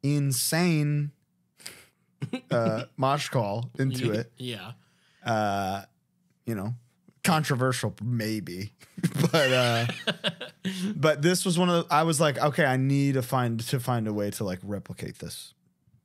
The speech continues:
Speaker 1: in a way." And, like,
Speaker 2: Dude, twitching does do that.
Speaker 1: sex and violence
Speaker 2: Yeah.
Speaker 1: is, there's a lot of World War Five in, in
Speaker 2: You,
Speaker 1: sex and
Speaker 2: yeah,
Speaker 1: violence.
Speaker 2: you just connected a dot a bit for me.
Speaker 1: Yeah.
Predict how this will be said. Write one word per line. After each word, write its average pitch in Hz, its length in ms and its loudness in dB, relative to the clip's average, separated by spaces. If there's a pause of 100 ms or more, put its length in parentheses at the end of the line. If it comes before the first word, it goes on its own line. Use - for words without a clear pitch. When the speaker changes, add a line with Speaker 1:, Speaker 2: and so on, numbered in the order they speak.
(200)
Speaker 1:
in 131 100 0
a 120 60 0
way." 104 320 -2
And, 123 180 0
like, 120 280 0 (240)
Speaker 2:
Dude, 113 180 -8
twitching 170 360 -8
does 185 280 -6
do 160 200 -10
that. 101 220 -14 (120)
Speaker 1:
sex - 360 -2
and 170 100 2
violence 151 600 2
Speaker 2:
Yeah. 123 360 -8 (140)
Speaker 1:
is, 123 140 2
there's 123 160 2
a 127 60 2
lot 131 260 4
of 139 80 2
World 131 160 2
War 127 120 2
Five 107 360 0
in, 92 240 -6
in 110 80 -4
Speaker 2:
You, 104 40 -4
Speaker 1:
sex 117 260 -4
and 143 80 -6
Speaker 2:
yeah, 147 80 0
Speaker 1:
violence. 123 160 -2
Speaker 2:
you 147 60 0
just 208 180 -4
connected 175 360 -6
a 143 40 -4
dot 139 400 -4
a 92 60 -16
bit 95 200 -16
for - 120 -18
me. - 100 -8
Speaker 1:
Yeah. - 80 -12